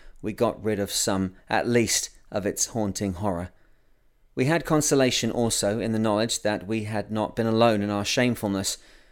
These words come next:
We could smell the Norwegian factory for six miles around in any direction.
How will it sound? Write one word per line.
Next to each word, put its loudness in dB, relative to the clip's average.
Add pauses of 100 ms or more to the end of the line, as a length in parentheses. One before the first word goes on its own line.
(160)
We -12
could -8
smell 2
the 2
Norwegian 0
factory -4
for -10
six -2
miles 2
around 0
in -8
any -2
direction. -4